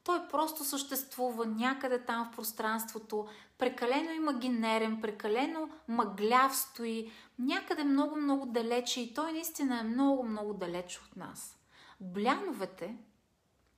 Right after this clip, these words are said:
те няма как да се сбъднат, защото не всички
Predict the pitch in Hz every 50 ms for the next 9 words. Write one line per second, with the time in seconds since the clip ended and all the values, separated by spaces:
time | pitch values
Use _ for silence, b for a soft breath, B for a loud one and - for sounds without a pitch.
0 | _ - 285 294 294 285 269 254 247 240 226 220 220 - 214 196 190 185 185 180
1 | - - 196 175 170 170 170 - 180 185 175 165 139 - - - - - B B
2 | B B B B 190 190 190 - - 294 294 294 269 262 262 302 359 - - -
3 | - 349 339 - - - - 254 254 262 B